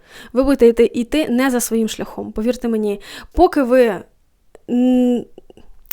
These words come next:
почнете працювати з его, поки ви не усвідомите, не відмежуєте себе дійсного,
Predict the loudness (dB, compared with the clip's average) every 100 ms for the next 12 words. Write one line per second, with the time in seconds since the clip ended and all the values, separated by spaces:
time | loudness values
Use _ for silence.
0 | -6 -4 -2 -4 -2 -4 -4 -6 -4 -2
1 | -2 -2 -8 -6 -4 -4 -2 -4 0 0
2 | 2 0 -2 -2 -2 -2 -6 -4 0 0
3 | 0 -2 -4 -2 -2 -2 -4 -6 -8 -8
4 | -6 -6 -6 -8 -6 -8 -6 -8